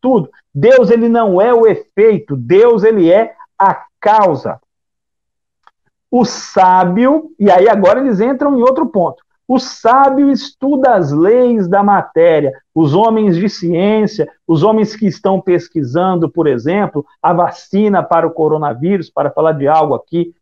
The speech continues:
do nosso tempo, os homens que estão, eh, desenvolvendo tecnologias de todos os tipos, das mais avançadas,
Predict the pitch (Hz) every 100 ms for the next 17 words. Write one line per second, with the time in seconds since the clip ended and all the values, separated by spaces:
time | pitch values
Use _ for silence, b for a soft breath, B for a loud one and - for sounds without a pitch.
0 | _ 143 156 151 147 131 - 165 202 185
1 | - - B - 147 196 220 208 202 -
2 | 190 165 - 190 190 - B 165 165 165
3 | 151 156 180 170 170 147 180 202 196 185
4 | 185 165 160 147 117 180 240 156 135 143
5 | - 220 175 156 139 - 208 143 156 151
6 | 135 139 170 196 170 165 214 208 - 202
7 | 226 240